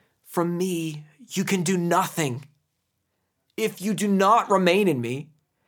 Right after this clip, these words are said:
you are like a branch that is thrown away and withers.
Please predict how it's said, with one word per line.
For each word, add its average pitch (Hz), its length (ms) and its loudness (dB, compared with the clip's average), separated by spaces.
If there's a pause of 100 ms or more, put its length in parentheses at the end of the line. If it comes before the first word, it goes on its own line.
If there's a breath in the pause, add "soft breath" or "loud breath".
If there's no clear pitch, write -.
(260)
you 196 180 0
are 190 80 2
like 175 220 0
a 160 60 0
branch 151 800 -2 (340)
that 147 100 -2
is - 160 -6
thrown 180 380 2
away 156 520 2
and 120 240 -8
withers. 139 560 0